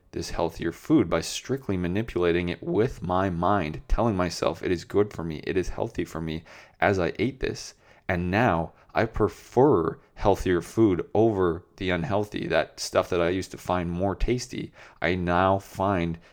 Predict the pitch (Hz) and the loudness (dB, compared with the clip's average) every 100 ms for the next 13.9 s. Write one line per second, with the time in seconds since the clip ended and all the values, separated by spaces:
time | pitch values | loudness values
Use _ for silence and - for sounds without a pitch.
0 | _ 90 80 90 90 - 90 85 85 _ | _ -2 0 0 0 2 4 2 0 _
1 | _ _ _ _ - - 123 135 85 85 | _ _ _ _ -18 0 4 6 4 0
2 | - - - - 92 90 82 - 120 98 | -10 -18 -18 -4 2 2 0 0 2 2
3 | 85 85 82 - 131 165 - 85 92 85 | 2 0 0 2 2 0 -4 -4 -4 -2
4 | 80 80 - - 107 92 - - 82 82 | -2 -2 -6 0 2 2 -2 -10 -10 -10
5 | - 127 - 92 82 82 82 120 - 110 | -2 -2 0 -2 -2 -2 -2 -4 0 2
6 | 90 82 80 80 - 85 104 131 - 92 | 4 4 2 0 -2 0 0 0 -2 0
7 | 92 85 95 117 - - - - - - | 0 0 0 -2 -4 -14 -20 -20 -12 -8
8 | - - 101 - 123 107 85 87 90 107 | -8 -4 -6 2 2 4 2 2 2 2
9 | 101 101 95 95 85 101 143 - 52 76 | 4 4 4 0 0 -2 -2 -2 -2 -4
10 | 95 - - 92 87 82 123 180 - 50 | -6 -8 -8 -6 -4 0 0 0 -6 -10
11 | 50 _ - - - - - 87 80 78 | -14 _ -20 -18 -18 -20 -4 0 0 0
12 | 80 - 92 110 165 101 87 82 85 82 | -4 -6 2 4 4 4 2 0 0 2
13 | 85 87 95 101 - 113 139 80 | 2 2 -4 -2 4 4 6 2